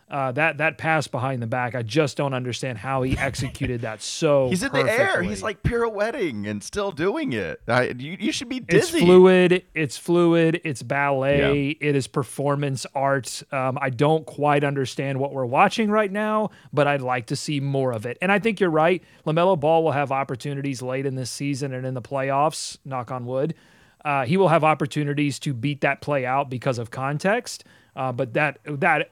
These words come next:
Speaker 1: will stand, I think, as the coolest play we've seen this year.
Speaker 2: I thought LaMelo half-court game was great. I thought transition was really good, like it always is.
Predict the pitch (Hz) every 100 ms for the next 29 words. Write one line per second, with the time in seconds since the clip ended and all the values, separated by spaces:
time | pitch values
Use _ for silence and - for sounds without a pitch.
0 | 165 196 175 - 160 147 135 117 147 131
1 | 131 113 131 131 135 117 - 127 117 110
2 | 104 113 - 120 101 107 - 95 87 _
3 | _ _ - 139 - 143 139 120 127 127
4 | 120 120 87 113 120 - - 123 107 120
5 | 117 117 117 101 98 76 90 104 113 117
6 | - _ 104 104 113 101 95 - 110 98
7 | - 104 113 123 117 107 104 101 110 104
8 | 110 110 98 95 95 90 95 98 82 78
9 | 78 76 73 71